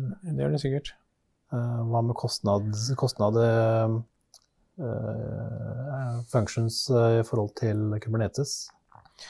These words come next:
Speaker 1: Ja, eh, jeg tenker at hvis du har et lite prosjekt og bruker functions, så er jo det helt klart billigere. Eh, vi i vårt prosjekt, eh, måtte ha egne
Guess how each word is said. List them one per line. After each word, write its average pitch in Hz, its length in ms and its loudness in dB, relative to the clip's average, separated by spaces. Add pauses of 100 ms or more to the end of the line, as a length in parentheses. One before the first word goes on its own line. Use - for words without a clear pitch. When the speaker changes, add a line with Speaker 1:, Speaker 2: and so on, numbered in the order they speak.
(720)
Speaker 1:
Ja, 151 220 8 (100)
eh, 170 440 12 (1200)
jeg - 80 -6
tenker - 300 8
at - 120 6
hvis 156 240 6
du 175 80 6
har 139 260 8
et 147 160 4
lite 151 220 4
prosjekt 180 520 2 (460)
og 151 140 4
bruker 143 180 4
functions, 147 520 4 (180)
så 160 140 6
er 131 80 10
jo 127 100 4
det 127 380 8
helt 123 120 2
klart 127 240 0
billigere. 127 380 4 (340)
Eh, 135 600 2
vi 135 180 4
i 160 40 10
vårt 156 180 6
prosjekt, 170 420 6 (220)
eh, 151 400 2
måtte 147 460 2
ha 131 340 10
egne 123 500 2